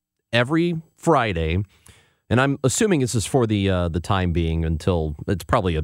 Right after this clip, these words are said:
a years-long thing. But it just kinda leads us down a path that we already started down a couple of years ago.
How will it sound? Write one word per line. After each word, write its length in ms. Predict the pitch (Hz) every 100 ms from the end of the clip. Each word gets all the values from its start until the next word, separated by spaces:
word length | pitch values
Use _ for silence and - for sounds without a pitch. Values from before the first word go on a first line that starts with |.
| 73
a 80 | 87
years-long 960 | 80 85 95 87 82 82 82 78 78 76 _
thing. 380 | - 170 85 71 - - _ -
But 80 | 139
it 40 | 170
just 140 | 233
kinda 200 | 254 240
leads 260 | 156 165 147
us 140 | 139
down 240 | 131 123
a 60 | 101
path 640 | - 147 113 95 - - _ _ _ _
that 200 | 110 147
we 120 | 139 143
already 400 | 190 269 247 131
started 640 | - - 165 156 143 110
down 240 | 107 104 92
a 60 |
couple 340 | - 120 110 95
of 80 |
years 380 | 85 101 113 101
ago. 340 | 87 78 71